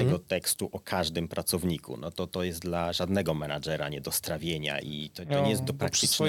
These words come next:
Speaker 3: przyswojenia, tak.
Speaker 2: to, to
Speaker 1: Tak,
Speaker 2: się nie
Speaker 1: tak.
Speaker 2: nadaje do użytku
Speaker 1: Mhm.
Speaker 2: praktycznego. To może później,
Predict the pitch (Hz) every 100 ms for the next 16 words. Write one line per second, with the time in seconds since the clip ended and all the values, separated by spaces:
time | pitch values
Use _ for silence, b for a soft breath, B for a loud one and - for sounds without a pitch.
0 | 147 127 120 120 131 117 113 110 113 110
1 | 107 139 117 120 120 117 131 123 113 104
2 | 104 104 - 131 123 139 82 69 65 -
3 | 95 101 98 92 - 107 92 104 98